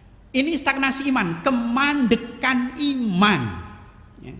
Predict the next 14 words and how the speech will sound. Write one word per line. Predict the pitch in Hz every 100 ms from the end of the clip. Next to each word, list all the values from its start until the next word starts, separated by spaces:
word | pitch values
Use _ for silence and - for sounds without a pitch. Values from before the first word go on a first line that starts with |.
| - - - - - -
Sehingga | - 214 269 294
seringkali | 294 262 240 202 220 294 - - -
banyak | - 196 220 185
hal | 226 285
itu | 262 285
sekedar | 240 226 254
menjadi | 262 214 214 277
ritual, | 285 302 311 277 233 240 269 269 - - - - -
ya, |
menjadi | - 175 170 190
ritual. | 226 226 262 160 143 156 - - - - - - - - -
Karena | 175 202
tidak | 240 240 196 190
ada | 185